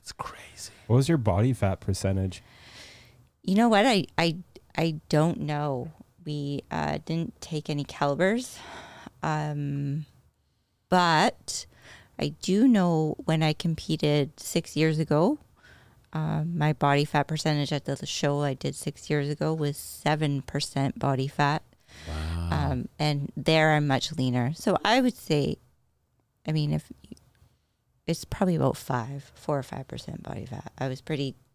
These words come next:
Speaker 3: lean.
Speaker 1: That's crazy.
Speaker 3: Yeah.
Speaker 1: That's like ultimate athlete kind of condition.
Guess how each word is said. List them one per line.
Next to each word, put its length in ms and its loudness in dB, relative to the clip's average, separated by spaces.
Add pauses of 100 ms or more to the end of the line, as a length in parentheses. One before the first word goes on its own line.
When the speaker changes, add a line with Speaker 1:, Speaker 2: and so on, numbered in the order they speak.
(420)
Speaker 3:
lean. 320 -6 (220)
Speaker 1:
That's 160 -12
crazy. 680 -12 (520)
Speaker 3:
Yeah. 200 -6 (500)
Speaker 1:
That's 240 -4
like 260 0 (260)
ultimate 380 -6
athlete 480 -8 (520)
kind 280 -4
of 80 -6
condition. 540 -8